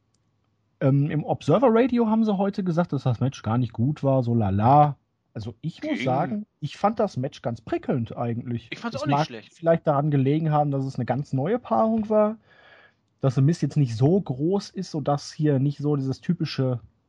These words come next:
Speaker 1: wir bauen das Match von kleiner Mann gegen Giant auf, dieses Underdog-Feeling aufkam. The Miz hat hier eine gute Rolle gespielt. Ich fand das Match, um ehrlich zu sein, besser als die ganzen Weekly-Matches zwischen Kalisto und Del Rio.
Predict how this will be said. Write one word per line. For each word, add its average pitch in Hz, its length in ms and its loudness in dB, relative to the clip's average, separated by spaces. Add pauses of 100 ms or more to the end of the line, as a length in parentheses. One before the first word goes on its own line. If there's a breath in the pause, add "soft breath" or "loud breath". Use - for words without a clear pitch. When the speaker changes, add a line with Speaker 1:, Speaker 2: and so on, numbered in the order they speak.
(280)
Speaker 1:
wir 120 120 -2
bauen 143 360 2
das 131 420 -10
Match 139 340 0
von 123 320 -2
kleiner 135 300 2
Mann 135 200 0
gegen 127 440 -2 (420)
Giant 196 400 2
auf, 196 440 -8 (280)
dieses 120 160 -8
Underdog-Feeling 180 960 -2 (120)
aufkam. 165 600 -4 (800)
The 123 60 2
Miz 135 200 2
hat 156 120 2
hier 147 80 2
eine 131 80 4
gute 113 240 -2
Rolle 120 260 2
gespielt. 254 560 -2 (1200)
Ich - 160 -6
fand 147 220 0
das 135 160 -2
Match, - 340 -6 (300)
um 139 140 -4
ehrlich 196 300 2
zu 190 120 -8
sein, 170 260 2
besser - 260 -2
als - 160 -8
die 156 100 -4
ganzen 143 360 2
Weekly-Matches 180 680 -2
zwischen 185 220 -4
Kalisto 160 460 -4
und - 180 -6
Del 135 140 4
Rio. 220 420 -4